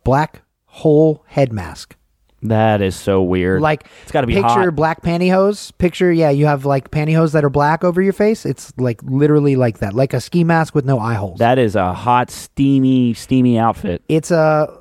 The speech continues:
Speaker 1: look at, look at it. Well, where is she? She's
Speaker 2: See,
Speaker 1: black.
Speaker 2: that
Speaker 1: She's
Speaker 2: just looks
Speaker 1: look at
Speaker 2: so
Speaker 1: that.
Speaker 2: humid.
Speaker 1: That's her head. And then, like, it's a dress with the leggings.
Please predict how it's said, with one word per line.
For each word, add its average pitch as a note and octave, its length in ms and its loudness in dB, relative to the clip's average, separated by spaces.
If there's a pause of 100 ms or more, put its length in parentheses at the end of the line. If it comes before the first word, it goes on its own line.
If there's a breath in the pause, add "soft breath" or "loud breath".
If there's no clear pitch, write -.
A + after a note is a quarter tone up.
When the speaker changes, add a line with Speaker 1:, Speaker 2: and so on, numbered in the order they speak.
(160)
Speaker 1:
look D3+ 200 -2
at, A2+ 160 -4
look B2+ 160 -2
at F#2+ 140 -4
it. G2 120 -12 (760)
Well, D#3+ 240 -2
where C#3 140 0
is F3 100 0
she? G#2 160 -4
She's G#2 180 -6
Speaker 2:
See, A2+ 60 -4
Speaker 1:
black. E3+ 160 0
Speaker 2:
that D#3 140 0
Speaker 1:
She's F#3+ 80 0
Speaker 2:
just B2 100 -6
looks D#3+ 140 0
Speaker 1:
look C#3+ 80 -2
at D3 60 2
Speaker 2:
so F3 180 2
Speaker 1:
that. - 100 -20
Speaker 2:
humid. G3 500 0
Speaker 1:
That's D#3 220 0
her F3+ 100 2
head. D#3+ 300 0 (680)
And C#3 140 -2
then, D3+ 140 0
like, C#3+ 220 -2
it's D3 160 -6
a C#3+ 40 0
dress D3 500 0
with C#3+ 140 0
the C3 80 0
leggings. E3 540 0